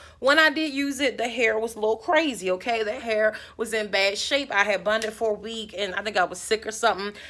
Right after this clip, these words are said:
So I really needed my girl to come through for me, and she didn't deliver for me, okay? Uh, one thing, my hair actually felt worse using the conditioner than it did the shampoo. It felt more stripped using the conditioner than it did the shampoo. Um, you can use this as a leave-in, and I tried to do it with a leave-in.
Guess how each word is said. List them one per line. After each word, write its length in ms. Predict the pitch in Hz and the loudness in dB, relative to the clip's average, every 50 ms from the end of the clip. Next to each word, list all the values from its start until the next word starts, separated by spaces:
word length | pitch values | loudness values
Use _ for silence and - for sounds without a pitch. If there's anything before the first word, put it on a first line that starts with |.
| - - | -16 -6
So 140 | - - | 2 4
I 80 | 247 240 | 6 6
really 400 | 226 220 226 262 302 339 339 339 | 6 4 4 4 4 6 6 4
needed 220 | 339 330 285 269 | 2 2 2 2
my 100 | 262 254 | 2 2
girl 240 | 240 214 233 233 233 | 2 4 4 4 4
to 80 | 233 233 | 2 0
come 280 | - - 254 220 214 | 0 -2 -4 -4 -4
through 140 | - 240 269 | -4 -4 -2
for 140 | 269 294 269 | 0 0 -2
me, 220 | 262 254 254 247 | 0 -2 -4 -6
and 100 | 233 226 | -8 -8
she 220 | 220 - - 330 392 | -8 -8 -8 -6 -4
didn't 320 | - 466 453 - 320 311 | -4 -4 -4 -4 -4 -2
deliver 400 | 294 269 233 196 202 196 208 226 | -4 -4 -4 -6 -6 -8 -10 -12
for 160 | 208 - - | -14 -14 -12
me, 280 | 185 175 160 151 147 147 156 | -12 -10 -8 -8 -6 -6 -6
okay? 340 | 170 - 226 226 226 226 226 - - - - - - | -4 -2 0 2 2 2 0 -4 -16 -18 -14 -4 0
Uh, 260 | 226 240 247 240 226 233 | 4 4 6 4 4 2
one 260 | 220 285 320 370 - | 2 2 2 2 2
thing, 340 | - 320 320 320 330 339 - - | 2 2 2 2 0 -2 -6 -6
my 180 | 247 247 247 | -4 -2 -2
hair 260 | 240 - 285 359 415 427 - | -2 -2 -4 -4 -4 -4 -4
actually 280 | - 226 - - 240 | -6 -6 -6 -8 -10
felt 360 | 220 - 233 214 - 190 180 190 | -6 -4 -2 -2 -2 -4 -6 -4
worse 480 | 302 480 453 233 208 208 - - - - - - - - _ - | -2 0 0 0 -2 -2 -6 -10 -12 -14 -18 -20 -20 -20 _ -12
using 320 | 208 247 269 254 277 269 | -8 -6 -4 -4 -2 -2
the 100 | 226 208 | -2 -4
conditioner 840 | - - 196 190 190 226 240 - - - 226 208 185 170 165 - - | -4 -6 -8 -4 -2 -2 0 -2 -2 -4 -4 -2 -2 -2 -2 -2 -4
than 140 | 214 226 214 | -4 -4 -2
it 80 | 196 185 | -2 -4
did 140 | 196 185 180 | -6 -6 -8
the 40 | 165 | -8
shampoo. 480 | - - 190 180 185 - 392 403 311 - - - - - | -8 -6 -6 -6 -6 -4 -2 -2 -2 -4 -8 -14 -10 -6
It 140 | - 247 | -4 0
felt 160 | 254 277 226 233 | 0 0 0 0
more 160 | 226 220 214 | -2 -4 -4
stripped 540 | - - - - - 277 302 311 311 - 214 | -6 -8 -10 -6 -2 0 0 0 -2 -4 -10
using 260 | 214 214 208 208 202 | -12 -10 -8 -8 -8
the 80 | 196 | -8
conditioner 480 | 185 - 185 185 175 165 - - - 180 | -8 -10 -8 -8 -8 -8 -8 -10 -10 -8
than 160 | 170 160 160 | -8 -8 -8
it 80 | 156 151 | -8 -10
did 120 | 156 147 | -10 -12
the 80 | 147 151 | -12 -12
shampoo. 500 | - - 156 151 143 - - - - - - - - - - - - | -12 -10 -10 -10 -12 -12 -14 -14 -14 -14 -14 -16 -16 -18 -18 -4 0
Um, 400 | 214 214 214 214 214 208 214 208 | 2 4 6 6 4 4 0 -4
you 60 | 196 285 | -4 -2
can 160 | 349 302 277 | 0 0 0
use 140 | 262 240 233 | 0 -2 -6
this 100 | 233 202 | -6 -6
as 140 | 185 - | -6 -6
a 40 | 185 | -6
leave-in, 460 | 175 170 185 208 220 220 233 233 226 | -4 -4 -4 -6 -4 -4 -2 -2 -2
and 140 | - 202 214 | -2 0 2
I 100 | 202 196 | 2 2
tried 440 | 190 - - - - 214 208 240 262 | 2 -2 -4 -2 2 4 6 4 4
to 100 | 294 269 | 2 -2
do 80 | 214 254 | -4 -6
it 100 | 254 240 | -6 -6
with 140 | 247 247 | -6 -4
a 40 | 240 | -4
leave-in. 440 | 226 208 214 214 190 202 202 202 | -4 -4 -4 -6 -6 -6 -6 -6